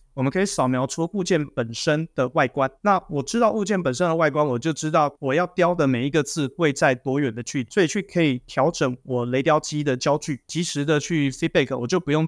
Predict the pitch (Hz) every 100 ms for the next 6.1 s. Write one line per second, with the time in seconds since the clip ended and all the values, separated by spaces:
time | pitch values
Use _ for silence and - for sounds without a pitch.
0 | _ 151 151 165 135 135 156 139 127 -
1 | - 160 127 _ _ - - 131 - 165
2 | 143 131 - 131 - 139 117 113 113 120
3 | 120 127 151 127 131 127 147 151 131 139
4 | 139 120 131 120 127 - 135 170 151 -
5 | 151 - 175 202 180 175 135 131 135 123
6 | 156